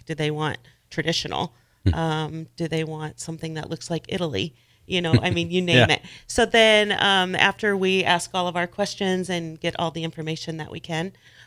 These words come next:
Speaker 1: um, we, we go to work, and we'll start just doing a ton of research,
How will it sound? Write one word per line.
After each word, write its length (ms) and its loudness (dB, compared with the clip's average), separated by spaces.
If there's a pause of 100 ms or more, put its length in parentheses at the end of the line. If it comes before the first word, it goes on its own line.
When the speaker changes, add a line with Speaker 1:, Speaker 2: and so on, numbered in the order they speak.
(120)
Speaker 1:
um, 720 0
we, 500 -2 (120)
we 100 -2
go 160 -2
to 60 -2
work, 340 -4 (400)
and 440 -2
we'll 120 -4
start 300 0
just 220 -6
doing 180 0
a 60 0
ton 240 -2
of 80 -2
research, 580 -4